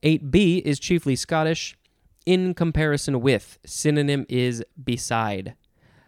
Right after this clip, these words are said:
Nine is used as a function word to indicate successive units or increments.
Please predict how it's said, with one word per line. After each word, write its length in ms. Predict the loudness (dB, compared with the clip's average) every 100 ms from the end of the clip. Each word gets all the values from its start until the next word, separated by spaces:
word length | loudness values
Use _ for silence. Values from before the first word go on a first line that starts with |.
| _
Nine 680 | -8 -2 0 2 0 0 -4 -8
is 260 | -2 -2 -2
used 480 | -2 2 2 0 -4
as 160 | -4 -2
a 100 | -4
function 540 | _ -2 -2 -2 0
word 320 | 0 0 -2
to 120 | -4 -2
indicate 580 | -2 -2 -2 -4 -4 -8
successive 800 | -8 -8 -8 -4 -4 -2 -4 -4
units 400 | 0 2 0 -2
or 260 | 0 0 0
increments. 640 | -4 -2 -2 -4 -6 -10